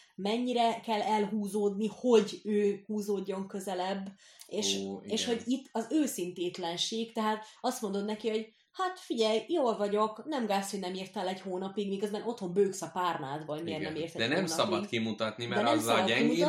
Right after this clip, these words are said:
Speaker 1: kimutatni, mert
Speaker 2: mutatod
Speaker 1: azzal
Speaker 2: magad.
Speaker 1: Igen, és nem mondod meg neki, hogy figyelj, Zsuzsi, kell lesz.
Speaker 2: Igen.
Speaker 1: Ennyi. És nem, és ez
Speaker 2: Hm.
Speaker 1: kurva nehéz kimondani, mert abban a pillanatban, amint kimondod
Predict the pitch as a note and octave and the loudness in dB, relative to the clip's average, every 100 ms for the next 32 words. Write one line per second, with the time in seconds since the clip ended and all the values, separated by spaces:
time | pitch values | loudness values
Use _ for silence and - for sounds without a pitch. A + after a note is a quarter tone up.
0 | E3 E4 D3+ C#4 C#3 D4 C4+ C4+ B3 - | 4 2 2 2 2 2 2 0 0 0
1 | E3+ B3 F3+ F#3+ A#3+ C#4 A3 F3+ F#3 F#3+ | 2 0 -2 -2 0 2 2 0 0 0
2 | G3 A3+ A#3+ A#3 - - A#3+ G3 B3 C#4+ | 0 2 0 0 -4 2 2 2 2 0
3 | C#4+ A3 D3+ B2 - - - - - - | 2 4 4 0 -6 -10 -10 -12 -12 -14
4 | - - - _ - G#3+ C#3+ E3+ A3 D4 | -12 -16 -20 _ -4 -4 -2 -4 -2 0
5 | F#4 - A3+ A3 D3 - G4 A3 F#3 E3 | 0 0 -2 0 -2 0 4 4 2 -2
6 | F3 D3+ - G3+ C4 D4 E4 C4 C4+ G3+ | -4 -6 -6 -4 -2 2 2 2 2 2
7 | F3+ G3+ F3+ F3 E3+ F3+ D#3 - F3+ G3+ | 0 0 -2 -2 -4 -6 -8 -8 -4 -2
8 | A3+ A#3+ D4 - | -2 0 0 -2